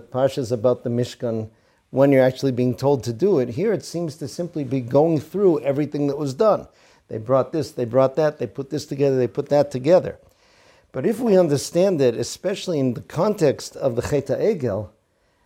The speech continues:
a tremendous tension was happening here as these things were being assembled. The question, would they be able to do it,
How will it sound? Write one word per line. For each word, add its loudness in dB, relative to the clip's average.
a -8
tremendous 2
tension -2
was -2
happening 0
here 4
as 2
these -8
things -4
were -2
being -2
assembled. -10
The -4
question, 2
would 4
they 6
be 0
able 2
to -8
do 2
it, 2